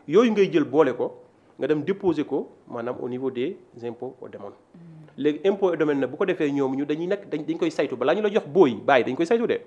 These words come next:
Speaker 2: Hmm,
Speaker 1: Ndax bàyyi daa am
Speaker 2: d'accord.
Speaker 1: fu muy jaar. Tey jii service cadastre yi dañuy dem ci terrain bi vérifier ndax kat, m-, euh, Coumba mii tey jii terrain bi mu ne moom ci domaine national, est-ce que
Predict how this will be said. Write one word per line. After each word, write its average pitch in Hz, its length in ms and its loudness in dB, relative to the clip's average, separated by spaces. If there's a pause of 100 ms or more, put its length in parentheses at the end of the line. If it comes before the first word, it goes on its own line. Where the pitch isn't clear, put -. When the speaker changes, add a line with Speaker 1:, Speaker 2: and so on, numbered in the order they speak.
(100)
Speaker 2:
Hmm, 196 380 -14
Speaker 1:
Ndax 156 280 -8
bàyyi 175 180 0
daa 147 80 -2
am 156 80 -2
Speaker 2:
d'accord. 151 40 -14
Speaker 1:
fu 165 80 -14
muy 151 140 -4
jaar. 117 300 -6 (720)
Tey 190 140 8
jii 190 100 -4
service 208 320 -4
cadastre 180 320 2
yi - 80 -6
dañuy 147 120 0
dem 151 120 -4
ci 151 100 -6
terrain 139 200 0
bi 123 80 -2
vérifier 139 420 -4
ndax 135 240 -8
kat, 190 260 -8
m-, 139 280 -8
euh, 139 180 -4
Coumba 180 200 -6
mii 127 200 -10
tey 143 180 -6
jii 107 160 -14 (460)
terrain 180 240 -4
bi 135 80 -8
mu 170 140 -8
ne 165 80 -4
moom 151 180 -4
ci - 80 -10
domaine 135 240 -6
national, 123 420 -8
est-ce 202 140 -6
que - 200 -6